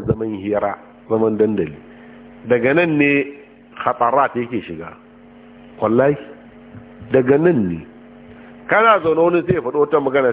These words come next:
sai ka ji ta yi maka, to khatar ya shiga. Za ka yi ta juya wannan abu. Yana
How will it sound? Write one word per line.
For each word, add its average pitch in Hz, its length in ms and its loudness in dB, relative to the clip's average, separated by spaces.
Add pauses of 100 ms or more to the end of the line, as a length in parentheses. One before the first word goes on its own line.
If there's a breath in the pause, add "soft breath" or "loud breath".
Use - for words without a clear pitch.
sai 151 100 -2
ka 127 80 -4
ji 120 120 -6
ta - 120 -2
yi 117 80 -2
maka, 117 340 -6 (420)
to 110 100 -4
khatar 143 460 -2
ya 98 160 -4
shiga. 76 260 -18 (1400)
Za 123 140 0
ka 120 100 -4
yi 104 60 2
ta 107 100 0
juya 110 320 4
wannan 98 400 0
abu. 87 160 -8 (800)
Yana 196 400 2